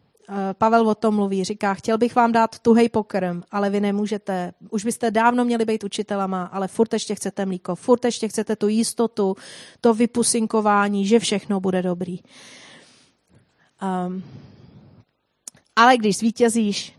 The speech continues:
dostaneš dědictví." Tak já už nemám čas, přeci jenom jsem to přetáhla, tak o těch otcích si musíme povědět někdy jindy. Ehm, ale když to mám úplně zkrátit, otcem se stáváš tak, kdy už si uvědomíš, že to není o tobě,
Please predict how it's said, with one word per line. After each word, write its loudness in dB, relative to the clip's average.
dostaneš -4
dědictví." -6
Tak 0
já 4
už 2
nemám 0
čas, -4
přeci 2
jenom 6
jsem 0
to 6
přetáhla, -2
tak -2
o 6
těch 0
otcích -2
si 0
musíme 0
povědět 2
někdy 2
jindy. -2
Ehm, 4
ale 6
když 0
to 4
mám 4
úplně 0
zkrátit, -2
otcem 2
se 4
stáváš 2
tak, -2
kdy 4
už 0
si -2
uvědomíš, 0
že -2
to 0
není 0
o -4
tobě, -4